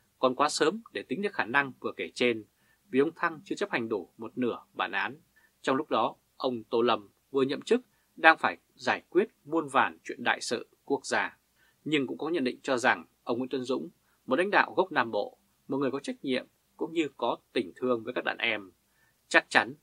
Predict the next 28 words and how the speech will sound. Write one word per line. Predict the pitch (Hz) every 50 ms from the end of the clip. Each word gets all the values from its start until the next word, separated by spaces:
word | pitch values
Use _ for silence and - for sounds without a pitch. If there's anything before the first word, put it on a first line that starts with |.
| _ _
đã | - - -
có | - - 117
các | 127 - 165 - -
cách | - 175 - _
để | - 90 87
giải | 90 110 104 90 85 _ -
cứu | - 113 107 123 175 - - _ _
ông | 151 131 123 120
Đinh | 120 110 107
La | 107
Thăng, | 107 - 120 117 113 104 95 - _ _ _ _ _ _ - _ _ -
cũng | - 160 165
như | 160 156 143 131 - _ _ _ -
những | - 131 151 185
đàn | 175 135 - -
em | - 120 117 113 101 98 _ _ _ _
khác | - - 139 147 160 - _ _ _ _ _ _ _ _
là | - 127 135 135 131
nạn | 131 139 139 139
nhân | 151 165 165 151 131 - _
của | - -
ông | 107 127
Tổng | - 139 135 131
Bí | 113 123
thư | - 143 131 117 104 - _ _ _ _
Nguyễn | - 113 123 - 143 -
Phú | - - 110 117
Trọng. | - 117 - -